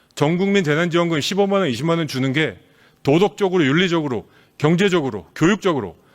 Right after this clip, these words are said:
정말 맞다고 생각하십니까, 여러분? 이건 아니라고 생각해요.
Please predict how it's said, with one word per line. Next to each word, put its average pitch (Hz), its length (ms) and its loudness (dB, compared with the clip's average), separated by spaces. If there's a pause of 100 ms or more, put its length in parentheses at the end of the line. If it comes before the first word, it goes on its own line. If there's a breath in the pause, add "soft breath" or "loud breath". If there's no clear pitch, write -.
(180 soft breath)
정말 185 220 2
맞다고 208 420 0
생각하십니까, 165 560 0
여러분? 120 320 -4 (760 soft breath)
이건 131 300 2
아니라고 208 340 0
생각해요. 127 400 -10